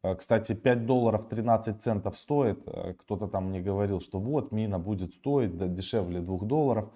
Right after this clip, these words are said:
Нет, так нормально она себя чувствует, пять тринадцать, и, видимо, будет потихонечку набирать. Так это ещё чуваки вообще ничего не запустили. Поэтому то, что мы купили Мину на Коинлисте, её можно просто держать и ничего с ней не делать. Значит, Aave,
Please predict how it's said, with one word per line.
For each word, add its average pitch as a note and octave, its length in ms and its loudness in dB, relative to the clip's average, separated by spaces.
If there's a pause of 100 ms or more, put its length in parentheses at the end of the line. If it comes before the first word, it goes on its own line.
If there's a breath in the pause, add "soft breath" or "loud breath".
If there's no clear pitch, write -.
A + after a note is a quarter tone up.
(300 loud breath)
Нет, E3+ 360 2
так C3 200 4
нормально A2+ 400 2
она F#2+ 140 -2
себя F#2 240 -4
чувствует, F#2+ 460 -4
пять G#2 200 0
тринадцать, G#2+ 540 -2
и, F2+ 40 -2
видимо, F#2+ 320 -2
будет F#2+ 340 -4
потихонечку F#2+ 600 -4
набирать. G#2 360 0
Так - 120 -8
это G#2+ 160 -4
ещё G#2 200 -4
чуваки G#2 340 -2
вообще G2+ 240 -2
ничего E2+ 220 -6
не E2 80 -6
запустили. E2+ 580 -6 (340 soft breath)
Поэтому A2+ 380 2
то, A#2 100 0
что - 160 -4
мы A2 140 -2
купили G#2+ 340 0
Мину G#2 300 0
на G2 120 -2
Коинлисте, A#2+ 600 0
её G#2 140 4
можно G2+ 280 0
просто G#2+ 320 -2
держать G#2+ 520 0
и - 20 -2
ничего F2+ 240 -4
с - 60 -10
ней F#2+ 120 -2
не F2 140 -2
делать. D#2+ 220 -10 (2000 soft breath)
Значит, B2+ 420 2
Aave, A2+ 300 10